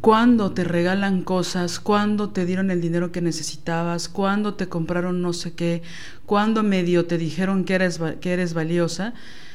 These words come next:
son boletos que compran contigo para después agredirte.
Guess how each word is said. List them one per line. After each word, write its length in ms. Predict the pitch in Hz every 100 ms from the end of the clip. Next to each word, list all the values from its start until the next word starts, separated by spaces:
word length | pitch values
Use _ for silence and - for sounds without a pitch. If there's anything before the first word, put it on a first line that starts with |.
| - - - - -
son 640 | - - 226 233 247 233 -
boletos 840 | 196 185 180 190 220 220 214 -
que 240 | - 160 -
compran 500 | 202 220 208 214 202
contigo 680 | 180 165 160 190 156 165 165
para 180 | 165
después 400 | 160 156 180 165
agredirte. 680 | 196 175 147 165 151 - 131